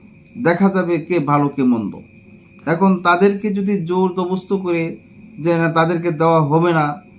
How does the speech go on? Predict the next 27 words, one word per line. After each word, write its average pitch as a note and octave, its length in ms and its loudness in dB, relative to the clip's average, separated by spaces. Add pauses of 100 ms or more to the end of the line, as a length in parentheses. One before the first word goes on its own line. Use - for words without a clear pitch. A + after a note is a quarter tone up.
(160)
তাদেরকে E3+ 360 0
বাদ E3 380 4
দিয়ে F3 160 4
আমরা D#3+ 200 2
নির্বাচন D#3+ 460 -2
করব, D3+ 440 -4 (320)
তারপরে D#3+ 360 0
সভাপতি C#3+ 580 -2
পদ C3+ 180 -2 (220)
যাই C#3+ 220 0
হবে C3 200 -2
তাকেই D#3+ 500 -2
আমরা, D3 460 -2 (340)
এ, C3 120 -4
গ্রহণ C#3 340 0
করে A#2+ 180 -2
নেব। G2 240 -6 (280)
এ F#3+ 140 4
নিয়ে B3 160 10
বেশি A#3+ 260 4
কথা G#3 200 0
না A3+ 100 4
বাড়িয়ে F3+ 340 0
আসুন E3 240 -2
আমরা E3 180 0
দেখে D#3 300 -2
আসি G3 420 -4